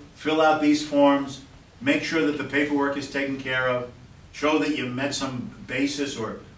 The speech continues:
or, or, or standard of, of a number of cases you dealt with per week or per month. And then you're, you, you've done your job. It doesn't matter whether the people have been made well, better off or worse off.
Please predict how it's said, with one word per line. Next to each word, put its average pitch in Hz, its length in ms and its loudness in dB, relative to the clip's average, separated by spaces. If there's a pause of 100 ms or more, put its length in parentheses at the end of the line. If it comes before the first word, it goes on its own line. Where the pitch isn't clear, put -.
(120)
or, 110 200 -6
or, 101 340 -10
or 101 80 -10
standard 135 560 -2
of, 113 220 0 (260)
of 101 300 -10
a 104 40 -8
number 139 280 2
of 127 120 -4
cases 135 540 0
you 113 80 -8
dealt 127 240 -2
with 127 240 -8
per 131 160 -2
week 123 300 -6
or 117 60 -8
per 127 220 -4
month. 120 320 -4 (380)
And 139 180 0
then 214 160 4
you're, 233 120 2
you, 208 280 -2
you've - 240 2
done 226 220 2
your 254 80 -2
job. 170 340 2
It - 80 -4
doesn't 147 280 2
matter 202 440 0 (800)
whether 135 240 -2
the 120 80 -6
people 143 260 0
have 123 100 -4
been 123 120 -4
made 113 240 -4
well, 143 300 6
better 151 340 4
off 151 220 6
or 117 60 -2
worse 139 340 0
off. 165 320 -4